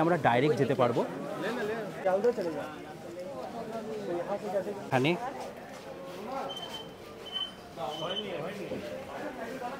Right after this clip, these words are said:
এদিকে সিঁড়ি আছে, এদিকে escalator আছে। যারা daily প্যাসেঞ্জারই করবে, সপ্তাহে তিন চার দিন যাবে,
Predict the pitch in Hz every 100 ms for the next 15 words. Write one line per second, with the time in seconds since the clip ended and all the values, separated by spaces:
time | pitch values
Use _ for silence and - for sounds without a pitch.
0 | 254 - 147 143 156 - 160 170 180 -
1 | 277 - - - - - 131 139 185 -
2 | 139 - 151 135 113 107 - 104 190 156
3 | 165 175 - 180 190 185 180 190 - 151
4 | - 185 180 160 185 175 180 160 160